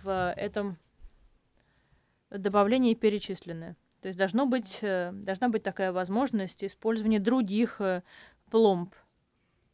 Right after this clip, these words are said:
Может быть, кто-то использует, э, другие, э, режущие инструменты для того, чтобы снимать пломбу. Это по двенадцать четыре.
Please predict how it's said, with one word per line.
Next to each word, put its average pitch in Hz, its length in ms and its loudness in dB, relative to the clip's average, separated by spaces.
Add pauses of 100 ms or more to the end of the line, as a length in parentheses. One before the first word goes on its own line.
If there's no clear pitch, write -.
(520)
Может 196 180 -4
быть, 202 100 0
кто-то 226 400 2
использует, 190 800 -2
э, 190 140 -4
другие, 208 640 -2 (420)
э, 190 320 -4
режущие 202 480 0
инструменты 190 760 -2
для 180 400 -2 (420)
того, 202 240 -2
чтобы 190 420 -2
снимать 233 500 4
пломбу. 170 520 -2
Это 170 440 -8
по 185 100 -2
двенадцать 196 500 2
четыре. 165 640 -2